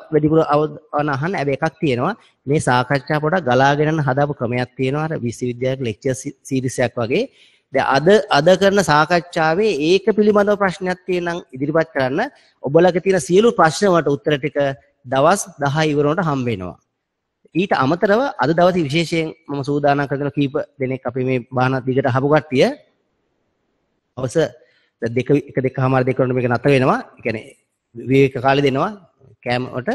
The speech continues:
ඒ වෙලාවේදී ඔබලගේ තවත් ප්‍රශ්න තියෙනවා නම් මේ විතර කීප දෙනෙක් අපි ලේසි කරලා තියෙනවා. පෞද්ගලිකව එන ගැටලු දැන් මේ සාකච්ඡා නිරාකරණ නොවෙච්ච ඒවා එතන ඇවිල්ලා චුට්ටක් අහගන්න පුළුවන්. ඒක නිසා මීට අදාළම ප්‍රශ්න තියෙනවා අහන්න. එතකොට මෙන්න මේ යමක් අපිට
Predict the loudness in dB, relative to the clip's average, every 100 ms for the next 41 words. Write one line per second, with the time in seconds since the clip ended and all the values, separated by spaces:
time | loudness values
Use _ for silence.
0 | -8 -16 -20 -2 2 4 6 6 4 2
1 | -2 -4 -8 0 2 2 2 2 2 0
2 | -6 -2 -2 -2 0 0 0 -2 -6 -12
3 | -10 -8 -6 -4 -2 0 0 -2 _ _
4 | -10 -8 -8 -6 -4 -4 -4 -2 -2 0
5 | -2 -4 _ _ _ 2 4 4 2 0
6 | 2 0 0 -2 -4 -2 -2 0 0 0
7 | -2 _ _ _ _ -6 -2 0 2 2
8 | 2 0 0 0 0 0 -2 0 0 0
9 | 0 0 0 -2 -4 _ -12 -8 -6 -6
10 | -2 0 0 0 -2 -2 -2 -4 _ _
11 | -6 -2 0 0 0 0 0 0 4 4
12 | 2 0 -2 -2 -4 -4 -6 -8 _ -14
13 | -14 -14 -20 _ _ _ _ _ _ _
14 | _ _ _ _ _ -20 -18 -6 0 2
15 | 2 2 4 4 4 0 -2 0